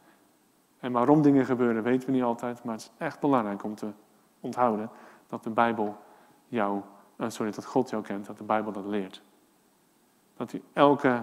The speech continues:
haar, wij zeiden het vanochtend, hè, elk haar op je hoofd heeft geteld. Dat hij precies weet hoe het in jouw gezin vroeger eraan toe ging.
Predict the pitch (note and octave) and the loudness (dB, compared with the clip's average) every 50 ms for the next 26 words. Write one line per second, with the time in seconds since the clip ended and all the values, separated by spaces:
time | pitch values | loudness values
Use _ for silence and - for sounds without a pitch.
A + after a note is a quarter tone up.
0 | - - - - - B2+ C3+ C3+ C3+ B2 A#2+ A2 B2+ B2 B2+ C3 B2 - - C3 | -6 -10 -4 0 2 4 4 2 0 -2 -4 -4 -4 -4 -4 -4 -4 -4 -4 -4
1 | B2+ - - B2 B2 A#2+ B2+ - B2+ B2 A#2 - A#2 A#2+ A#2+ A#2 A2 - A#2 A2 | -4 -4 -6 -8 -8 -8 -6 -6 -6 -6 -4 -2 -2 0 0 -2 -4 -4 -4 -4
2 | A#2+ B2 B2+ - - - - - - - _ _ - - A#2 A2+ G#2+ - - - | -2 -4 -4 -8 -14 -20 -20 -20 -20 -20 _ _ -8 -4 -4 -4 -4 -6 -12 -20
3 | - _ _ _ _ _ _ - A2+ - A2 G#2+ G#2+ - - - _ _ _ _ | -20 _ _ _ _ _ _ -16 -12 -10 -10 -10 -10 -14 -20 -20 _ _ _ _
4 | _ _ _ _ _ _ _ _ _ _ _ _ _ _ _ - - - C3 C3 | _ _ _ _ _ _ _ _ _ _ _ _ _ _ _ -10 -8 -6 -4 -2
5 | - C#3 - - E3+ D#3+ C3+ C3+ C#3 B2+ B2 A#2+ - - - - C3 C3 B2+ B2+ | -2 -2 0 2 4 4 6 6 6 6 6 4 0 -4 0 4 4 4 4 4
6 | B2 B2+ B2+ B2 A#2+ A#2 B2+ A#2 A#2+ B2 B2 A#2+ A2+ - - C3+ B2 A2 A#2 A2+ | 4 4 4 4 2 2 0 0 2 2 2 2 -2 0 2 2 2 4 2 -2
7 | A2 - - - A#2 A2 G#2+ - C3 B2 C3 C3 C#3 D3 | -4 -6 -8 -8 -6 -6 0 2 4 4 4 4 2 -2